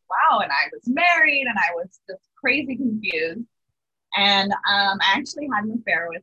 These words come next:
her, and it was, you know, an awful, torrid affair for a few months. And I was just kind of figuring myself out. I was, like, afraid to go to Bo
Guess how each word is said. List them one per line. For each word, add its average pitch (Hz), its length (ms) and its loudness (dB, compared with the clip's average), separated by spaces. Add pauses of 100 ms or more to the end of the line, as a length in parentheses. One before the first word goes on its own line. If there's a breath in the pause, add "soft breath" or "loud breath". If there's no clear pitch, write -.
her, 160 280 -4 (520)
and 185 320 0
it - 100 -8
was, 220 140 -10 (100)
you 208 160 -4
know, 165 200 -4
an 185 60 -12 (100)
awful, 226 280 -2
torrid 185 380 -4
affair 185 460 -4
for 196 120 -4
a 196 80 -6
few 185 220 -14
months. - 320 -4 (460)
And 202 120 -8 (380)
I 233 60 2
was 285 160 0
just 415 160 -4
kind 320 140 0
of - 100 -4
figuring 247 340 0
myself 220 420 0
out. 208 280 2
I 233 240 2
was, 330 200 -4
like, 247 240 0
afraid 220 440 -2
to 254 100 -6
go 202 240 -2
to 214 80 -4
Bo 175 240 2